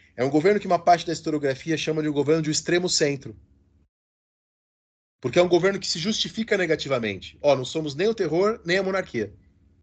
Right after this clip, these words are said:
É, e, de fato, são feitas várias medidas anti-jacobinas. É, tipo, o Clube dos Jacobinos é fechado, ele deixa de existir. Ele é proibido de existir na França.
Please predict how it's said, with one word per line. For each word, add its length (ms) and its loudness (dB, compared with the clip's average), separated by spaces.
É, 220 4
e, 40 -4
de 100 -6
fato, 480 0
são 240 -6
feitas 480 -4
várias 320 -2
medidas 380 -4
anti-jacobinas. 1000 -8
É, 120 2
tipo, 360 -8
o 40 -12
Clube 200 -4
dos 100 -6
Jacobinos 400 -2
é 80 -4
fechado, 440 0
ele 80 -2
deixa 220 -4
de 80 -12
existir. 440 -6
Ele 120 -2
é 20 0
proibido 500 2
de 80 -8
existir 260 -4
na 100 0
França. 520 0